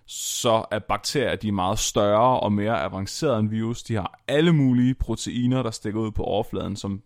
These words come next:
gør, at de kan spise ting og hænge fast i ting og bolle med ting og alt muligt spændende. Hvis man kunne forstå det, så kunne man måske lave nogle effektive vacciner imod de her sygdomme. Så så mange børn ikke behøver at dø alligevel.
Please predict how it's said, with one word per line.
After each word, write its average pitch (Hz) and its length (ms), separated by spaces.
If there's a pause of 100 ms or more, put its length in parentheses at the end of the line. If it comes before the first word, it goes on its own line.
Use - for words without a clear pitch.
gør, 98 140
at 95 200
de 101 100
kan 95 220 (640)
spise - 440
ting 131 300
og 104 40
hænge 98 260
fast 127 280
i 113 40
ting 110 400
og 104 100
bolle 120 340
med 135 100
ting 98 360
og - 120
alt 123 120
muligt 104 220
spændende. 98 420 (1000)
Hvis - 140
man 117 120
kunne - 100
forstå 127 340
det, 110 220 (1160)
så - 320
kunne 135 120
man 117 120
måske 107 360
lave 104 160
nogle 113 240 (360)
effektive 120 500
vacciner 117 480
imod 110 260
de 104 100
her 95 120
sygdomme. 107 460 (1120)
Så - 160
så 147 120
mange 113 200
børn 120 200
ikke 139 140
behøver 139 180
at - 60
dø - 80
alligevel. - 340